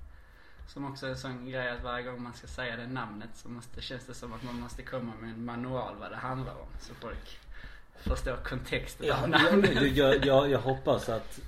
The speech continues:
Speaker 2: person, om man nu, folk blir kritiserade får vi kolla upp det först.
Speaker 1: Exakt, ja.
Speaker 2: Det, det, det, det är inte,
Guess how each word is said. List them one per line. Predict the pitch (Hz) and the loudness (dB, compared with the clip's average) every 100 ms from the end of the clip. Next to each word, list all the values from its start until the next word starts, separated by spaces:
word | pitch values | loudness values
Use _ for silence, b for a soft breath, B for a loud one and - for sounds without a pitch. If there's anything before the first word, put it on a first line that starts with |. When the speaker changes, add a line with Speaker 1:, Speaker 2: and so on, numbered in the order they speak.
| - - | -6 -2
Speaker 2:
person, | 127 - 131 120 | 0 2 2 4
om | 123 | 2
man | 123 123 | 4 4
nu, | 123 | 2
folk | 107 139 120 | 2 0 0
blir | 117 | -2
kritiserade | 107 120 117 - 135 104 95 98 104 | -2 -4 -2 2 4 4 0 -4 -6
får | - 110 | -4 -2
vi | 104 | -2
kolla | - 120 120 | 2 2 2
upp | 113 | 0
det | - | -8
först. | - 127 104 101 - - | 0 0 0 -2 -4 6
Speaker 1:
Exakt, | 170 165 156 104 - - | 6 8 2 2 -2 -8
ja. | 123 117 - - - - | -2 -2 -2 -10 -12 -4
Speaker 2:
Det, | 131 | -2
det, | 131 127 135 | 2 4 4
det, | 131 127 131 | 8 8 8
det | 131 131 | 6 8
är | 135 | 8
inte, | 131 131 | 8 6